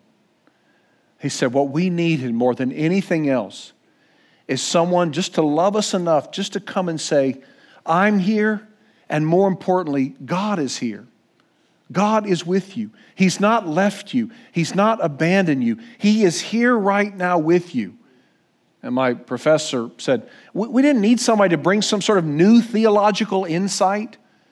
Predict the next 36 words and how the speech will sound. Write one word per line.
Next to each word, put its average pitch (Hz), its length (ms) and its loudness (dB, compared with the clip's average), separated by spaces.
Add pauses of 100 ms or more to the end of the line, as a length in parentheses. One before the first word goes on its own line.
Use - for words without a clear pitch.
(500)
We 175 80 2
didn't, 202 260 2
we 170 100 2
didn't 208 220 2
want 190 120 2
to 185 40 4
read 175 220 4
a 151 60 4
research 202 500 2
paper 196 360 0
on 170 120 -2
some 190 260 -2
new," 185 160 4
no, 190 220 -4 (200)
no, 226 140 2
we 202 140 0
just 262 260 -6
needed 226 260 -2
somebody 262 480 0
to 196 80 -2
tell 226 360 0
us, 147 120 -2
to 180 160 -4
remind 175 520 0
us, 165 120 -4
to 180 160 -6
reiterate 196 800 2
for 117 220 -8
us - 240 -16 (560)
what 214 160 4
we 240 100 8
already 277 460 6
knew 233 320 2
to 240 80 4
be 190 140 0
true. 233 380 -4